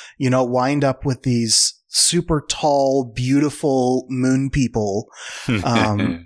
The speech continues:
Speaker 1: who have amazing physiques because even though they're in low gravity, they can do all the exercise they need by running, you know, running laps around the moon as, like, a marathon. Uh, like, uh, you know, that, that's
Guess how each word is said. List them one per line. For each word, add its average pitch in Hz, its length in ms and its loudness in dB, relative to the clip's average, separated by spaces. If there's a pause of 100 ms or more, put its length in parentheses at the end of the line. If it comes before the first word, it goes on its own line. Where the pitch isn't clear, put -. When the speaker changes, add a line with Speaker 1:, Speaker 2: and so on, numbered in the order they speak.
Speaker 1:
who 143 140 2
have 139 260 2
amazing 139 600 2
physiques 127 560 0
because 127 380 0
even 131 160 0
though 127 80 2
they're 123 140 0
in 117 100 -2
low 123 120 2
gravity, 131 600 -2 (360)
they 135 120 2
can 135 160 0
do 123 200 2
all 123 140 2
the 123 100 0
exercise 120 540 0
they 123 120 2
need 143 280 0
by 110 220 -2
running, 147 540 0 (280)
you 127 80 0
know, 117 160 2
running 143 400 0
laps 127 340 -2
around 120 300 0
the 113 80 0
moon 104 380 0
as, 104 260 0
like, 107 180 -8
a 107 60 -6
marathon. 110 680 -6 (600)
Uh, 107 440 -4 (1300)
like, 143 300 -4 (380)
uh, 180 180 2 (180)
you 165 200 -6
know, 143 260 2
that, 151 300 -2
that's 143 460 0